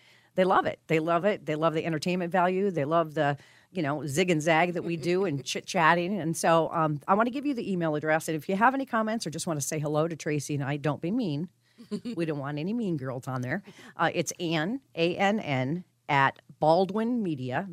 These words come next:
Speaker 1: B A L D W I N media dot net, and we'll give that out again later in the show. So you've done the research for this one. I'll let you take the lead, Tracy.
Speaker 2: Well, I think, uh, the, the one thing that I found very interesting was that, uh, there was a study published in the Journal of Clinical Psychology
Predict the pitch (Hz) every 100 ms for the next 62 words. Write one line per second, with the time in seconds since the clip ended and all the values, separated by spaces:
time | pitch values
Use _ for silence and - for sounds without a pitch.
0 | 143 185 - 190 - 180 160 143 135 127
1 | 156 185 180 180 180 180 156 139 139 143
2 | 135 147 147 - 151 143 151 156 143 135
3 | 135 123 131 120 117 - 147 147 127 117
4 | - 90 - 202 262 311 277 196 160 147
5 | 135 131 - 143 135 147 143 160 151 139
6 | 139 - 123 135 107 - - - _ -
7 | - - 202 220 202 262 - 170 147 170
8 | 190 175 285 294 175 147 156 151 147 143
9 | 139 147 143 - - - 156 143 135 147
10 | 123 - - 151 147 143 147 - 196 185
11 | - 139 - - - 151 147 139 156 160
12 | 160 139 - - 233 - 233 220 - -
13 | 160 - 143 131 -